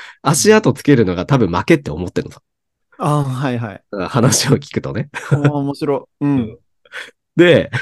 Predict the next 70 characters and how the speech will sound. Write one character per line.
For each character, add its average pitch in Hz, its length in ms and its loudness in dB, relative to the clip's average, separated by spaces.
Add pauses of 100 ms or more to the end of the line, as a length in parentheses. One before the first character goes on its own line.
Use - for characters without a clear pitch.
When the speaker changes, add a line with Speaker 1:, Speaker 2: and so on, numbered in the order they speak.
(360)
Speaker 1:
<laughs> - 440 -20
で、 175 80 2
そ 165 140 4
れ 170 100 4
で、 185 140 4
あ、 123 160 4
こ 160 160 4
う 165 40 8
い 165 60 8
う 170 60 4
人 190 100 2
も 139 80 4
い 123 80 6
る 131 100 6
の 104 120 4
ね 117 120 4
っ - 40 2
て 98 100 -4
思 90 120 -2
う。 117 40 -2
で 208 100 6
も、 180 260 4
ま 92 80 2
あ、 - 40 -6
こ 175 120 0
う - 20 6
い 226 40 4
う - 40 4
人 359 80 0
も 285 60 6
い 131 120 6
る 202 80 4
の 220 120 4
ね 107 80 4
っ 95 40 0
て 95 100 -4
い 92 40 2
う 90 60 -2
か、 98 180 0
ま 120 100 2
あ、 - 80 -4 (160)
な 185 200 4
ん 370 60 2
と 381 120 6
な 370 80 8
く - 80 -4
気 - 120 0
持 139 120 6
ち 147 60 0
は 98 40 4
分 90 120 -4
か 143 100 0
っ 143 40 0
た - 80 -10
の、 135 60 -10
俺 131 120 -10
は 127 60 -10
ね。 139 120 -12 (460)
ち - 60 2
ょ - 40 6
っ - 120 -16
と - 120 -2
足 147 160 0
跡、 202 80 -6
Speaker 2:
あ、 185 100 0
分 135 60 -2
か 117 60 -4
る 107 40 -8
ん 104 60 -10
だ。 101 80 -18